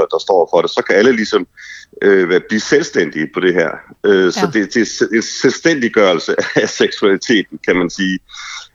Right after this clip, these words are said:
Speaker 1: øh, som selvfølgelig også har nogle bagsider, men, men det er da helt klart udtryk for en, en form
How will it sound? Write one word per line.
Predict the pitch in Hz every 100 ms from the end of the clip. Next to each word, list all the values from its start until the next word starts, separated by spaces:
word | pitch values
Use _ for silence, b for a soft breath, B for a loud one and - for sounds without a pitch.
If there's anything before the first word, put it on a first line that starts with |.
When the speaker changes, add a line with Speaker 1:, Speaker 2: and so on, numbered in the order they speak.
| _ 107
Speaker 1:
øh, | 101 92 82
som | 104
selvfølgelig | - 98 110 104
også | 104
har | 90
nogle | 82
bagsider, | - 104 139 104 87 85 B B B _
men, | - 98 92 -
men | 95
det | 110
er |
da | 104
helt | 107 120
klart | 101 85
udtryk | 98 - 101 -
for | 95 85
en, | 82 80
en | 85 -
form | 113